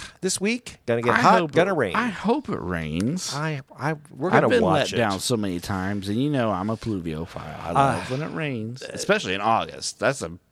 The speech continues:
Speaker 2: best rain.
Speaker 1: And we need it 'cause we do not want to get into that drought
Speaker 2: Right.
Speaker 1: segment that we're going on
Speaker 2: We're
Speaker 1: here.
Speaker 2: bump-, we're below. We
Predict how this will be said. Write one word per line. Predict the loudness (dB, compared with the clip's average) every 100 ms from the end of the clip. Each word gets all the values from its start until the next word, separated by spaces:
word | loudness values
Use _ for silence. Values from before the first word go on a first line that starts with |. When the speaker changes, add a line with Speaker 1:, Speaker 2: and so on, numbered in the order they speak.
| _ -8
Speaker 2:
best | -2 -2 -2
rain. | -4 2
Speaker 1:
And | 4
we | 4
need | 2 2
it | 2
'cause | 2
we | 0
do | 0 0 2
not | 4 4
want | 2 0
to | 0
get | 2 2
into | 2
that | 0 0
drought | 0 2 4 2 0 -4
Speaker 2:
Right. | 0 2
Speaker 1:
segment | 2 2 -4 -6
that | -6
we're | -6 -4
going | -4 -4 -4
on | -6 -4
Speaker 2:
We're | -2
Speaker 1:
here. | -2
Speaker 2:
bump-, | -2 -6 -6
we're | -8
below. | -6 -4 -4 -2 -4
We | -4